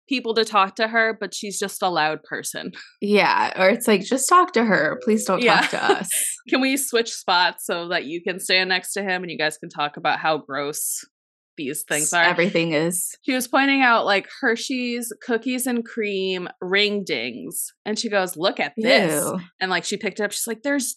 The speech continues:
Speaker 1: dust all over it. Obviously, nobody's eating it." I'm like,
Speaker 2: <laughs> Oh
Speaker 1: "The
Speaker 2: my
Speaker 1: people that work
Speaker 2: God.
Speaker 1: here can hear you." <laughs>
Speaker 2: That is hilarious. She doesn't care.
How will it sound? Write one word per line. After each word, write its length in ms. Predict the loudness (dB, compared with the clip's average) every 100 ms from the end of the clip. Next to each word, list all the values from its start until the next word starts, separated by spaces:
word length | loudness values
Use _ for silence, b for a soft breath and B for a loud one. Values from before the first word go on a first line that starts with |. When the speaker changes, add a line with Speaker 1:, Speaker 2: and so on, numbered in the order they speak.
| _
Speaker 1:
dust 420 | 4 4 4 0
all 260 | 2 2 4
over 280 | 2 2 2
it. 100 | 2
Obviously, 500 | 4 4 2 -2 -2
nobody's 480 | 0 0 0 -2 -4
eating 380 | -8 -4 -2 0
it." 160 | -2 -2
I'm 100 | -2
like, 220 | 2 4
Speaker 2:
<laughs> 140 | 6
Oh 280 | 6 8 6 6
Speaker 1:
"The 80 | 4
Speaker 2:
my 40 |
Speaker 1:
people 320 | 6 4 4 4
that 120 | 2 2
work 100 | 0 0
Speaker 2:
God. 40 |
Speaker 1:
here 200 | -2 -4 -4
can 160 | -6 -6 -8
hear 220 | -10 -6 0
you." 160 | 0 2
<laughs> 340 | -2 -4 -2
Speaker 2:
That 200 | 2 4
is 180 | 4 4
hilarious. 1200 | 2 2 2 2 2 2 2 4 4 2 0 -2 -2 0
She 60 |
doesn't 320 | 0 2 2 2
care. 640 | 2 4 4 2 0 -4